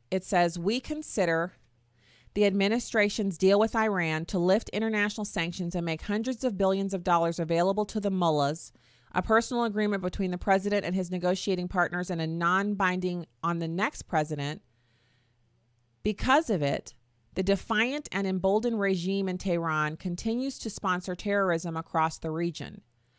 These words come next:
develop a nuclear weapon, test fire ballistic missiles inscribed with death to Israel,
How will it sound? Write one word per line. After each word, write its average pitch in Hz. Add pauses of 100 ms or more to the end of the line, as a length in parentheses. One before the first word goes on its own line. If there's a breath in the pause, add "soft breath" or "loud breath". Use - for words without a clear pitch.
(260)
develop 175
a 170
nuclear 160
weapon, 226 (380)
test 170
fire 156
ballistic 151
missiles 180 (640)
inscribed 175
with 165
death 175
to -
Israel, 190